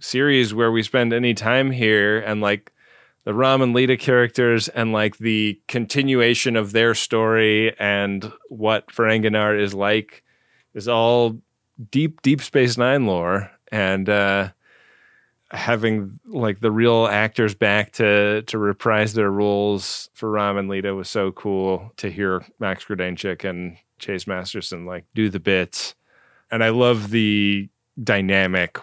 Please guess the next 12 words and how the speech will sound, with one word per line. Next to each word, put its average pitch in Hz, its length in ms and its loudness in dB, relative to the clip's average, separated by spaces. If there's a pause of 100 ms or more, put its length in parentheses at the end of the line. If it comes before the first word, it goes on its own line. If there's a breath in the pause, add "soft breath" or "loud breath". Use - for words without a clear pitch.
(140)
where, 92 480 2 (800)
you 117 160 -2
know, 101 140 0
Rom 107 460 2
is 113 200 -2
sort 113 220 2
of, 113 180 -2
like, 127 160 2
they're 139 140 2
sort - 200 2
of 147 240 -4
playing 123 720 2